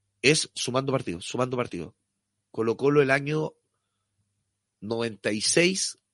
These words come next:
fue campeón con David Enríquez jugando de lateral izquierdo. Y al principio hay un partido Colo-Colo Cobreloa que deben buscar. Puede haber sido noventa y cinco o el propio noventa y seis.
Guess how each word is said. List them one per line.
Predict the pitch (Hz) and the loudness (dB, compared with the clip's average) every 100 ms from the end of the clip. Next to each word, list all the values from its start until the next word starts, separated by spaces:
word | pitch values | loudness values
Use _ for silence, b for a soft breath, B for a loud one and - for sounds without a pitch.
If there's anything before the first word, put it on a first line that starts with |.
| _ | _
fue | - 135 | -6 -4
campeón | 135 120 135 139 | -2 -2 -4 -6
con | 135 117 | -6 -2
David | 113 131 | -2 0
Enríquez | 123 107 139 170 185 196 - _ | -4 -2 -4 -2 -2 -4 -6 _
jugando | - 117 127 135 135 | -12 -2 -2 0 0
de | 131 | 0
lateral | 120 113 117 123 | 0 0 -2 -4
izquierdo. | - 104 85 78 _ _ _ _ _ _ _ _ _ _ _ _ _ _ _ _ _ _ _ | -6 -6 -6 -12 _ _ _ _ _ _ _ _ _ _ _ _ _ _ _ _ _ _ _
Y | - 113 | 0 2
al | 117 | 2
principio | 131 127 165 127 120 - - _ _ _ _ _ _ _ - | 0 2 2 4 0 -2 -8 _ _ _ _ _ _ _ -6
hay | 151 | -4
un | 135 | -4
partido | 101 - 120 107 - - | -4 -2 0 0 -2 -6
Colo-Colo | 104 98 131 | -4 0 0
Cobreloa | 113 113 101 113 110 | 2 2 2 2 0
que | 85 85 | -2 -6
deben | 85 78 | -8 -8
buscar. | 73 - 69 _ _ _ _ _ _ _ _ _ _ _ _ | -12 -14 -16 _ _ _ _ _ _ _ _ _ _ _ _
Puede | - 139 | -2 0
haber | |
sido | - 170 | 2 2
noventa | 156 143 | 0 -2
y | 135 | -4
cinco | 185 - | -4 -2
o | |
el | 170 | 0
propio | 156 160 143 | 2 0 0
noventa | 131 117 104 | -4 -4 -6
y | |
seis. | 92 - 71 | -6 -8 -10